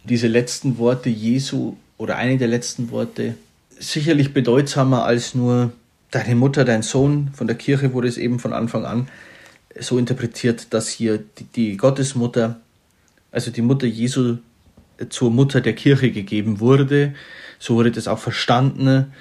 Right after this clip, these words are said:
von der jungen Kirche, dass Maria herausragende Position hat als Mutter Jesu, auch dann als Mutter der ganzen Kirche. Und die ganze Kirche war damals ja nicht so groß. Gut, dann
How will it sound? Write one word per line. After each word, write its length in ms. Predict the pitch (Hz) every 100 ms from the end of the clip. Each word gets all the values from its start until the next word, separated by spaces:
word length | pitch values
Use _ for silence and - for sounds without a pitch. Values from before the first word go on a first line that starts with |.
| -
von 240 | - 123 110
der 100 | 107
jungen 380 | 117 127 117 107
Kirche, 400 | - 110 - 92
dass 240 | 98 -
Maria 340 | 110 113 123
herausragende 720 | 117 107 104 131 131 117 120
Position 640 | 113 - - - - 113 117
hat 220 | 110 - -
als 260 | - 107 -
Mutter 220 | 143 139
Jesu, 400 | 113 117 117 123
auch 180 | - -
dann 240 | 117 107 -
als 160 | -
Mutter 240 | 117 117 104
der 140 | 98
ganzen 320 | 95 92 95
Kirche. 420 | - 98 98 - - _ _ _ _ _ -
Und 140 | 123 - -
die 60 | 127
ganze 280 | 117 110 110
Kirche 280 | 131 117 104
war 100 | 101
damals 380 | 101 107 104
ja 100 | -
nicht 200 | 92 95
so 120 | - -
groß. 400 | - 64 - - _ _ _ _
Gut, 200 | 131 117 - - - - -
dann 260 | 143 160